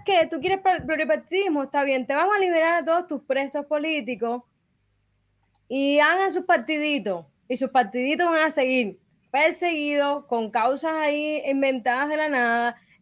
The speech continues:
van a seguir en cárcel, así tal cual ahorita, van a crearse ellos sus partidos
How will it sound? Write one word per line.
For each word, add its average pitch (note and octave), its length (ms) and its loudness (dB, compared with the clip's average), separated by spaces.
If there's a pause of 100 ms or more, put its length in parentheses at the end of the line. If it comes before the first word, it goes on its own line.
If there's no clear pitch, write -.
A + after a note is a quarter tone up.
van A#3+ 200 0
a D#4 80 0
seguir D4+ 320 0
en D4 180 -2
cárcel, A#3 580 -2
así A3 320 -6
tal D4 200 2
cual C#4 240 2
ahorita, B3 640 0 (640)
van F#3+ 180 0
a B3+ 80 2
crearse A#3+ 560 4
ellos A#3 240 2
sus G#3 220 -4
partidos C#4+ 920 0